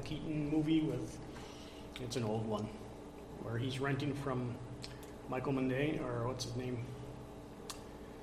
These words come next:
Anyway, this couple buys this fourplex, and they put all their money into it, and they're trying to fix it up.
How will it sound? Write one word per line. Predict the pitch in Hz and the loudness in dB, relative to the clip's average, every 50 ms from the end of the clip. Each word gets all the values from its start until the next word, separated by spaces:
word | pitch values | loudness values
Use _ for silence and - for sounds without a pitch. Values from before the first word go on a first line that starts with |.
| - - - - - - - 160 | -10 -10 -10 -10 -12 -2 4 8
Anyway, | 165 156 156 151 147 | 8 10 12 12 12
this | 139 147 151 143 | 10 10 8 10
couple | - 170 - 156 160 | 10 10 12 12 10
buys | 151 - 147 139 156 160 156 - 139 | 12 12 12 12 12 10 8 8 8
this | 131 123 - - - | 10 12 12 12 12
fourplex, | - - - 175 175 175 175 175 180 180 175 175 180 - - - - - - - - - - - - - - | 10 8 10 10 12 12 10 10 12 12 12 12 12 8 6 6 6 4 2 -2 -4 -6 -8 -8 -8 -6 -4
and | 131 127 127 | 0 0 2
they | 123 127 135 131 131 - | 2 2 2 2 0 2
put | - 160 156 156 | 2 2 6 12
all | 160 156 165 165 | 12 12 12 12
their | 160 151 | 12 12
money | 143 143 147 151 147 147 | 8 8 8 6 6 6
into | 151 165 156 - 165 160 | 6 6 6 6 6 6
it, | 160 160 160 - - - - - - - | 6 6 4 0 -4 -8 -8 -10 -8 -4
and | 175 143 127 127 | -2 -2 0 0
they're | 123 117 | 0 0
trying | - - 160 143 135 | 2 2 4 4 4
to | 131 - | 2 2
fix | - 151 - - 151 | 0 2 4 4 4
it | 139 | 6
up. | 139 143 139 139 | 4 4 2 0